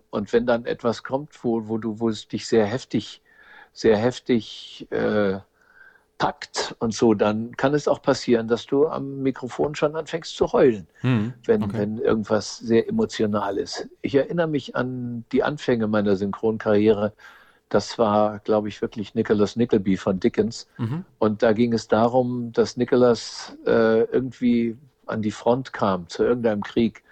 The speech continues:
Speaker 1: und, äh, ist dann im Lazarett aufgewacht, weil er verletzt wurde und,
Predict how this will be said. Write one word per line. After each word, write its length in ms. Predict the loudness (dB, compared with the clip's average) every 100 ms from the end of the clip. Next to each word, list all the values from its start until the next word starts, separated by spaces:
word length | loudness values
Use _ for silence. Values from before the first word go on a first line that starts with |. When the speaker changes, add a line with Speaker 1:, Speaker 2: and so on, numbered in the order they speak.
| -20 -20 _ _ -2
Speaker 1:
und, 420 | 0 0 -2 2
äh, 360 | 4 6 4 0 -10 _ _ -10
ist 240 | -10 -2
dann 260 | -2 -2 -4
im 240 | -6 -2
Lazarett 840 | -2 0 0 2 0 -4 -18 -18 -20 _ _ _ _ -2
aufgewacht, 600 | 0 0 0 0 0 0
weil 160 | 0 4
er 280 | 4 2 -4 -16
verletzt 520 | -4 0 0 -2 -2
wurde 400 | 4 6 6 0 -2 _ _ _ _ -6
und, 440 | -4 -4 -6 -16